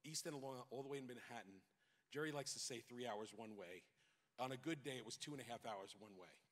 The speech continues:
I was spending five hours a day, five to six hours a day commuting. "God, I don't see my children. You said to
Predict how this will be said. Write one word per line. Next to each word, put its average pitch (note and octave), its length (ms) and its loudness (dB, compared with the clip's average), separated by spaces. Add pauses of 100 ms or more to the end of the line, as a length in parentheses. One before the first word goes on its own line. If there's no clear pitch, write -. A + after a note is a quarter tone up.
(1200)
I A#2+ 80 -2
was C3+ 100 -2
spending C#3+ 360 -2
five C#3+ 260 4
hours C#3 240 2
a C3 80 -4
day, A#2 400 -4
five D3+ 200 6
to D#3 60 -6
six - 240 -2
hours C3+ 220 0
a B2 80 -10
day A2+ 160 -4 (100)
commuting. A#2+ 460 -6 (2250)
"God, - 480 -8 (680)
I - 40 -6
don't A2 80 -6
see - 140 -4
my G#2+ 160 -8
children. A#2 560 -4 (880)
You C3+ 80 -6
said D3 160 0
to - 100 -14